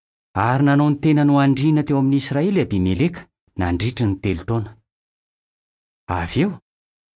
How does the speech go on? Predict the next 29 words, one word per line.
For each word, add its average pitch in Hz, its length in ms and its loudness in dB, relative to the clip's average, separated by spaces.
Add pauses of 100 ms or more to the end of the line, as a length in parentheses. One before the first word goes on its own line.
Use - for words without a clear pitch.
dia 113 100 2
navelan'Andriamanitra 135 920 2
izy 143 160 -2
tsy - 120 -6
fifakazahoana 135 800 -2
teo 151 140 -2
amin'ny 113 240 0
Abimeleka 98 560 -2
sy - 140 -4
ny 104 80 0
mponina 98 320 -2
tao 98 180 -2
Sekema, 170 540 -4 (840)
ka 120 160 0
nivadika 110 640 -2
tamin'ny 110 320 -2
Abimeleka 98 520 -2
ireo 147 120 -2
mponin'ireo, 117 580 0 (680)
ho 98 60 -4 (180)
valy 120 240 0
ny 139 160 4
herisetra 143 360 -2
natao 127 260 0
tamin'izy 127 500 0
fitopolo 127 420 -4
lahy 120 140 -2
zanaky 107 340 -4
Jerobala, 101 640 -4